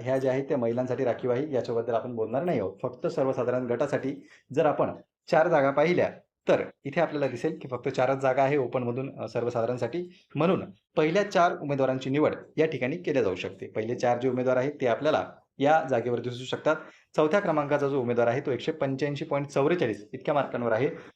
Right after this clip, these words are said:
म्हणूनच ओपनचा जो एक्सपेक्टेड कट ऑफ आहे आपला तो एकशे पंच्याऐंशी जे आहे त्याच्या आसपास लागू शकतो. नंतर पुढचं पद आहे गृहपाल अधीक्षक, हे आहे महिलांसाठी. तर इथे एकूण ब्याण्णव पदे होती.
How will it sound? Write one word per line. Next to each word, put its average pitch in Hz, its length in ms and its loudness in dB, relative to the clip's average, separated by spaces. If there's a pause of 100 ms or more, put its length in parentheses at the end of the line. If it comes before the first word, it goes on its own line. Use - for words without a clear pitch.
(160)
म्हणूनच 180 540 0
ओपनचा 147 360 0
जो 139 100 0
एक्सपेक्टेड 135 480 -2
कट 127 140 0
ऑफ 123 120 0
आहे 120 100 2
आपला 120 220 0
तो - 540 -2
एकशे 123 180 -6 (180)
पंच्याऐंशी 160 480 0
जे 139 120 2
आहे 131 80 4
त्याच्या 123 240 0
आसपास - 400 -4
लागू 107 180 0
शकतो. - 400 -14 (280)
नंतर 147 240 0
पुढचं 165 260 -4
पद 123 180 2
आहे 131 140 2 (380)
गृहपाल 170 360 2
अधीक्षक, 143 320 0 (240)
हे 151 80 4
आहे 151 160 2
महिलांसाठी. 139 760 -2 (140)
तर 139 60 2
इथे 139 200 0
एकूण 160 220 -4
ब्याण्णव 120 280 2
पदे 123 180 0
होती. 131 320 -6